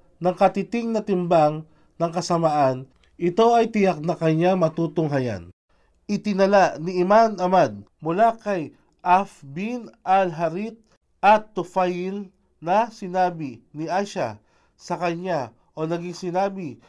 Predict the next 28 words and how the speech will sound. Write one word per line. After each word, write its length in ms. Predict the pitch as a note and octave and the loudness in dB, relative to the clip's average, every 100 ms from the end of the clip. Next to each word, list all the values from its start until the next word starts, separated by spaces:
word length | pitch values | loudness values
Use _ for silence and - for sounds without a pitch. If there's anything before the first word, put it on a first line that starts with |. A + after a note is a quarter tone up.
| _ _ | _ _
sa 240 | - D#3 | -12 -6
kanya 320 | D#3+ E3+ A3 | -4 -2 -4
ng 160 | G3+ F3 | -4 -6
sugo 400 | G3+ G3+ F3+ F3+ | -4 -4 -2 -4
ng 160 | F#3 | -2
ala 240 | D#3+ F3 E3 | -2 0 -2
na, 320 | D3+ B2+ G#2+ _ _ _ _ | -2 -8 -8 _ _ _ _
"O 240 | A#3 A#3+ | 0 0
Aisha, 560 | F#3+ E3+ D#3+ D3+ A2+ G#2+ _ _ _ - | 2 -2 -2 -8 -8 -12 _ _ _ -2
mag-ingat 720 | E3 E3+ G3 B3+ A#3 A3+ - | -2 -2 -8 -8 -4 -4 -4
ka 80 | F#3+ | -10
sa 160 | F#3 F3+ | -4 -4
mga 560 | E3+ E3+ F#3 E3 A#2+ | -2 -2 0 -2 -4
kasalanan 800 | - - D#3+ E3 A3 G#3 E3 A#2+ A2+ _ - | -14 -8 -4 0 0 0 -4 -6 -14 _ -10
na 160 | E3 | -6
itunuturing 800 | E3 E3+ E3 D#3+ D#3 G#3+ A3 G3 | -6 -4 -4 -4 -2 -2 -2 -4
na 80 | F3+ | -4
maliit, 480 | E3 D#3+ D#3+ D#3 D3 _ _ _ _ - | -4 -6 -6 -10 -12 _ _ _ _ -10
sapagkat 720 | E3 E3+ D#3+ - F#3+ E3+ - _ _ _ _ - | -8 -6 -6 -4 -2 -2 -4 _ _ _ _ -2
tunay 480 | G#3 G#3+ G3 D3+ A#2+ | 2 4 4 2 -2
na 240 | C3 E3 | -2 2
ang 240 | F3+ G#3 F#3+ | 4 4 4
mga 320 | F3 F3+ F3 | 2 2 -2
ito 400 | D#3 F3 C3+ - _ | -2 0 0 -4 _
ay 80 | D3+ | -4
binibilang 720 | D3+ D#3+ D#3+ D3 F#3 E3+ D3 | -2 -2 -2 -2 -2 0 0
ng 160 | D3 C#3+ | 0 -2
ala." 400 | C3 B2 G2+ F2+ | -2 -2 -4 -10